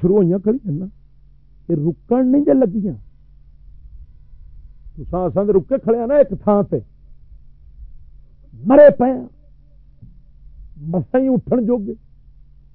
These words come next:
بولن جوگے بھی نہیں۔ جیڑی فوج رل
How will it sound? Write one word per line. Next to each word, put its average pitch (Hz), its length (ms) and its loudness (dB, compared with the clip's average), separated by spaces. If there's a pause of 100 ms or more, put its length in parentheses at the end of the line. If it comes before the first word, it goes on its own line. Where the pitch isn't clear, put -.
(520)
بولن 359 520 6
جوگے 349 360 2
بھی 311 100 4
نہیں۔ 190 600 -2 (3000)
جیڑی 262 360 6
فوج 196 460 2
رل 185 420 4